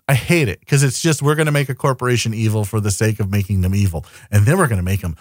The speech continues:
over the top evil. So you understand that corporation bad. Like, it's like, just shut the fuck up, man. Like, we get it. Like, we get it, Hollywood.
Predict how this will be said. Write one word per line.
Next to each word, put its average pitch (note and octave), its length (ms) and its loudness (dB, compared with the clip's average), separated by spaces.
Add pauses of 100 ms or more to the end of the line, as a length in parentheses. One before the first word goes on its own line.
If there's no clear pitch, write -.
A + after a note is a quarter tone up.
(140)
over A2 320 2
the D#2+ 220 -8
top C3+ 380 -2
evil. F2+ 220 -2
So - 140 -8
you C#3 220 2
understand A2 520 0
that - 120 -18
corporation G2 880 0
bad. G2+ 500 -2 (600)
Like, A3+ 200 2
it's B3 160 -2
like, G#3+ 240 -4
just G#3+ 240 -2
shut D#3+ 240 -2
the - 80 -6
fuck - 320 -12
up, A1+ 180 -10
man. G#2 280 0 (640)
Like, F#3 160 2
we G#3 140 0
get A#2+ 260 2
it. D2 200 -10
Like, D3+ 160 2
we D#3+ 120 2
get D3 140 4
it, B2 60 2
Hollywood. F#2 520 -2